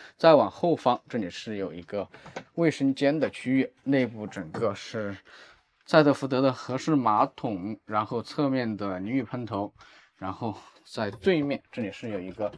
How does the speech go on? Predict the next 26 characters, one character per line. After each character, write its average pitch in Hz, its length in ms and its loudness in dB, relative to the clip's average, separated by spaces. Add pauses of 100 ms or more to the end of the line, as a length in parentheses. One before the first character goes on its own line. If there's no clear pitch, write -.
(180)
镜 170 220 0
面 147 180 6
柜 170 220 2
的， - 160 -2 (960)
然 - 160 -8
后 123 240 -6
它 127 120 0
的 120 60 0
洗 120 200 -8
水 98 360 -4
盆 95 340 -10
的 131 140 8
话 139 180 4 (340)
隐 92 280 -12 (140)
藏 104 320 -6
在 135 220 4
了 104 140 0
这 - 160 -6
个 151 100 -4
位 143 180 2
置。 117 160 -6 (380)
整 156 100 -2
个 185 80 2
车 214 220 4
尾 139 180 6
啊， 113 240 4